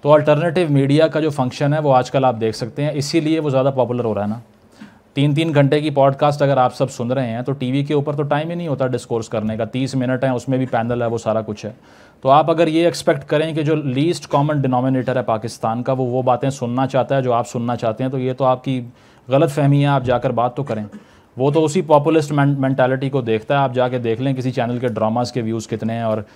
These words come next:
एनलाइटनिंग एजुकेशनल कंटेंट के कितने हैं, आपको ख़ुद अपनी करतूत भी इल्म हो जाएगा उसका क्या है। इतनी बड़ी डिस्पैरिटी है कि आपको वहाँ पर जो है वो ऑडियंस की सेंट्रलिटी इतनी बड़ी मिलती है।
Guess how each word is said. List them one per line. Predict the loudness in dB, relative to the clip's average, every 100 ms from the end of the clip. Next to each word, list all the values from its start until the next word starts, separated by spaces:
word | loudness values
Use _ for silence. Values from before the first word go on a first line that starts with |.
| -20 -20 _
एनलाइटनिंग | -2 4 4 4 2 0 0
एजुकेशनल | -2 -2 -2 -2 -2 0
कंटेंट | 0 0 -2 -2
के | -2
कितने | -2 -2
हैं, | 0
आपको | 0 -2 -2
ख़ुद | 0
अपनी | 0 2 0 0 -2
करतूत | -2 -2 -4
भी | -4 -4 -6 -6
इल्म | -4
हो | -2
जाएगा | -2 -2 -4
उसका | -6 -8
क्या | -8 -10
है। | -12 _ _ -20 -20 -20 -10
इतनी | -4 -2 2
बड़ी | 4 4
डिस्पैरिटी | 2 2 4 4 4 2
है | 0
कि | 2
आपको | 4 4 2 0
वहाँ | 2 4 4
पर | 4 2
जो | 2
है | 2
वो | 4 2
ऑडियंस | 2 0 -2
की | -2
सेंट्रलिटी | -2 -2 0 0 0 -2
इतनी | -2 -2
बड़ी | 2 4 4
मिलती | 2 0 -4
है। | -6